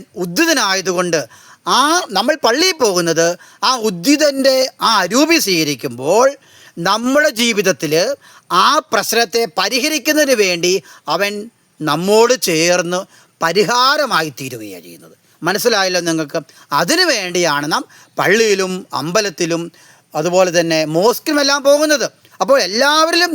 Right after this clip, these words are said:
ദൈവമുണ്ട്. ദൈവത്തിലുള്ള വഴി വ്യത്യസ്തമാണ്, പ്യൂരിറ്റി വ്യത്യാസമാണ്. ഈ ഒരു കാര്യം മാത്രമാണ് നാം മനസ്സിലാക്കേണ്ടത്. അപ്പോൾ നാം പള്ളിയിൽ പോകുമ്പോൾ ആ അനുഗ്രഹം നേടാൻ എങ്ങനെ? സാമ്പത്തിക ബുദ്ധിമുട്ടുമ്പോൾ സമ്പത്തിനെ അതിജീവിക്കാനുള്ള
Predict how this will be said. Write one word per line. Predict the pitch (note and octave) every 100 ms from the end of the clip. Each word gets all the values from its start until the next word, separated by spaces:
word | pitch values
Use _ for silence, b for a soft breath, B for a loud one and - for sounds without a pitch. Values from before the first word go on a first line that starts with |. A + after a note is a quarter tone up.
| G3
ദൈവമുണ്ട്. | G3 D4 C#4 C4 D4 D#4+ b b b C#3+
ദൈവത്തിലുള്ള | F#3+ A#3 B3 B3+ A#3+ F#3+
വഴി | E3 C4
വ്യത്യസ്തമാണ്, | D4 - C#4+ - C#4 C4 C4 D4+ E4 b b -
പ്യൂരിറ്റി | A3 C#4+ D4+ D#4
വ്യത്യാസമാണ്. | B3 A3+ A3 G#3 F#3+ F#3+ -
ഈ | F3
ഒരു | G3 E3+
കാര്യം | D#3 E3+ E3
മാത്രമാണ് | D3+ D#3+ E3+ D3 C#3+ C#3 b -
നാം | D3 A3
മനസ്സിലാക്കേണ്ടത്. | C4 G#3+ E3+ D#3 C3+ B2 A2 b b -
അപ്പോൾ | F#3+ B3+ G3+ C#4+ - b b -
നാം | F3 B3+ A#3+
പള്ളിയിൽ | G3 C#4+ D4
പോകുമ്പോൾ | C#4 B3+ A#3+ G#3 F3 G#3+ D4+ b b b b F3+ A#3+
ആ | E4+ F#4 - _ _ E3+ F3+
അനുഗ്രഹം | A#3 D#4 F4+ D#4+ D#4
നേടാൻ | A#3 G3+ E3+ C#3+ E3+ F#3+
എങ്ങനെ? | A3 G#3+ G#3 F#3+ B B
സാമ്പത്തിക | D#3+ F#3+ A#3 C#4 D4 D4+
ബുദ്ധിമുട്ടുമ്പോൾ | C4 D#4 D4+ D4 D4 A3
സമ്പത്തിനെ | A3 C4+ C#4+ G#3+
അതിജീവിക്കാനുള്ള | F#3+ C4 C4+ C#4+